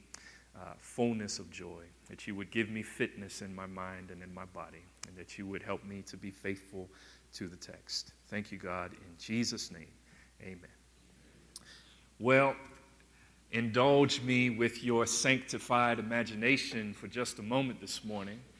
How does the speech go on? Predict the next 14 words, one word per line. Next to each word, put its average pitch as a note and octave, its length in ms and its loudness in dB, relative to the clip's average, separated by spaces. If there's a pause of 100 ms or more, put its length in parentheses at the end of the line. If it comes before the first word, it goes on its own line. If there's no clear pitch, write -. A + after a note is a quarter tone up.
(460)
as A#2 680 6
we A#2+ 140 0
spend C#3 480 2
a B2+ 60 2
moment B2+ 680 2 (380)
retelling C#3 840 4
a A2 60 -6
story A#2 600 2
that G#2+ 280 -8
you A#2+ 200 -2
are G#2+ 160 2
already A2+ 480 0
familiar G#2+ 640 -4
with. F#2+ 240 -12